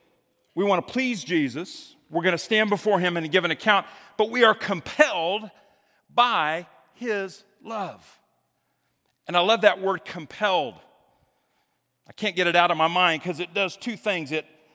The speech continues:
it both, it focuses us and it gives us energy. Kids, we've got a slide out here. It's not open yet. I've tested it. It's gonna be great.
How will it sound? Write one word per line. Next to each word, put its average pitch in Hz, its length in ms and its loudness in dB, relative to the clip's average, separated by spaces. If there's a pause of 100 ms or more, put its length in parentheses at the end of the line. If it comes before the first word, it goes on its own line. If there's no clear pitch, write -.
(200)
it 170 160 -2
both, 190 220 0
it 185 120 -4
focuses 190 720 0
us 170 460 0
and 190 160 -2
it 165 140 -8
gives 175 200 -4
us 180 160 -6
energy. 160 460 -6 (3000)
Kids, 180 260 2
we've 151 200 -2
got 147 160 4
a 120 40 -4
slide 113 540 -2
out 76 160 -8
here. 76 240 -18 (960)
It's - 80 -18
not 101 180 0
open 131 220 -2
yet. 104 260 -2 (840)
I've - 160 -12
tested 120 500 -4
it. 98 140 -16 (840)
It's - 80 -20
gonna 156 160 0
be 165 100 0
great. 151 500 2